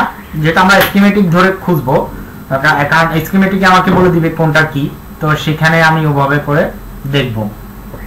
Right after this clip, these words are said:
আসেন আমরা এখানে দেখি, আহ, page number, আহ, পিএজি page, তো এখানে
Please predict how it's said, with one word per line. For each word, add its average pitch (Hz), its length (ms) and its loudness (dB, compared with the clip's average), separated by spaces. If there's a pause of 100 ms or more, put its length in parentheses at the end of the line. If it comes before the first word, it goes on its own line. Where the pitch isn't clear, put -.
(1300)
আসেন 185 280 2
আমরা 185 260 6
এখানে 180 280 4
দেখি, 165 440 2
আহ, 156 720 6 (560)
page 151 300 2
number, 160 420 4
আহ, 151 500 0 (120)
পিএজি 170 840 0
page, 151 280 0 (840)
তো 151 200 2
এখানে 160 200 0